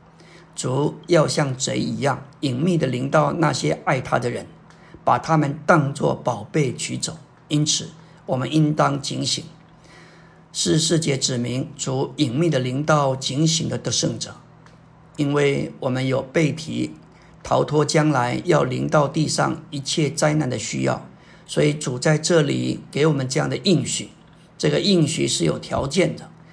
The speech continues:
条件就是时时警醒，常常祈求。时时警醒就是时时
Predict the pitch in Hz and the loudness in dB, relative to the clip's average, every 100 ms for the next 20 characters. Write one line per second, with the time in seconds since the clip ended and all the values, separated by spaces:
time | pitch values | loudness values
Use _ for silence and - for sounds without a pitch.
0 | - - - 131 156 170 165 139 165 147 | -20 -18 -4 0 2 4 4 2 0 0
1 | 143 - - 175 - 123 - 143 160 156 | 0 0 2 2 2 0 -2 0 0 0
2 | - - - 143 165 156 135 131 - - | -6 -12 -4 0 0 0 -4 -6 -8 -8
3 | - - - - - - - - - - | -10 -14 -20 -20 -20 -20 -20 -20 -8 0
4 | 170 202 165 156 160 165 208 160 - - | 2 4 4 2 4 4 4 0 -4 -14
5 | - - 190 - - 139 - - 180 185 | -12 0 2 2 -2 -2 0 2 4 4
6 | 151 143 135 | 2 -4 -8